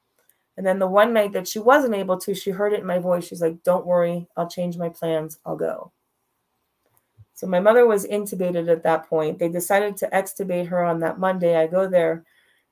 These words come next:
and I was thinking, <laughs> "This is horrible, but it's the truth." <laughs> I was like, put the tube back in, 'cause all she was doing was, like, mumbling F-bombs. And when she saw me, 'cause, you know, now she had been,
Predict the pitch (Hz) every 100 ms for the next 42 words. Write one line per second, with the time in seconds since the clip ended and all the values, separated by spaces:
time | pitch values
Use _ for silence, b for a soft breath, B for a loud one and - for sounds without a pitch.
0 | _ _ _ _ _ - 180 180 175 233
1 | 226 220 220 - - 202 208 - 226 233
2 | 208 196 190 170 170 - _ - - 190
3 | - 285 - - - 480 - - - 480
4 | B B B _ - 605 605 523 494 -
5 | 554 539 523 494 480 494 508 523 508 440
6 | 320 262 233 247 285 349 - 294 269 214
7 | 262 302 330 240 214 208 185 180 _ _
8 | _ _ _ _ _ _ _ _ 196 247
9 | 285 262 220 185 175 - 330 320 - 294
10 | 285 277 269 247 220 185 190 180 - 202
11 | 180 - 277 277 269 262 247 208 202 202
12 | 180 180 190 226 - 220 196 180 175 170